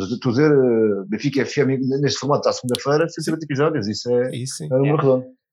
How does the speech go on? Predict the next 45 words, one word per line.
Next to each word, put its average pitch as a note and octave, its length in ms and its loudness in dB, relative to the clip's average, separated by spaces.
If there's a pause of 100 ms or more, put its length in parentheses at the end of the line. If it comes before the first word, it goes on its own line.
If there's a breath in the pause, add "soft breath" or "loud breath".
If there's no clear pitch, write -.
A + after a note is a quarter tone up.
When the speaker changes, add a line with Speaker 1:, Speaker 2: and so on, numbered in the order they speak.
(680 loud breath)
Speaker 2:
É, A#2 180 -12
parece C3 260 -2
que - 60 -10
foi C#3+ 140 0
ontem. C3 120 2
Speaker 1:
Parabéns C#3+ 240 6
a D#3+ 40 6
nós. D3 340 4 (340)
Parabéns D3 240 6
Speaker 2:
Parece - 20 6
Speaker 1:
a - 20 6
Speaker 2:
que B2+ 60 4
Speaker 1:
nós. C3 100 6
Speaker 2:
foi D#3+ 100 4
ontem, D#3+ 260 2
né? C3+ 180 -4 (680)
Speaker 1:
Parece G2+ 220 -2
que D3+ 60 2
foi F3 100 6
ontem, C#3+ 180 -2
é G#2 60 -6
verdade. B2 260 -6 (240)
Já G#2+ 100 0
vão A2 120 4
três D#3 200 6
anos. C#3+ 380 2 (360)
Speaker 2:
Nós C#3 160 2
Speaker 3:
Olha, - 100 6
Speaker 2:
ficava-, D3+ 220 2
Speaker 3:
parabéns, D3 240 2
Speaker 2:
nós C#3+ 80 4
ficávamos D3+ 300 2
Speaker 3:
e D3 220 2
parabéns D3+ 340 -2
ao, C3 680 -2
às, C3 280 -4
às C3+ 180 0
medalhas, B2+ 460 -2
porque - 220 -20
nós A#2+ 240 -10
normalmente A2 320 -12
não A2 160 -20
fazemos A2+ 320 -20
isso, D3+ 240 -10
mas A2+ 120 -18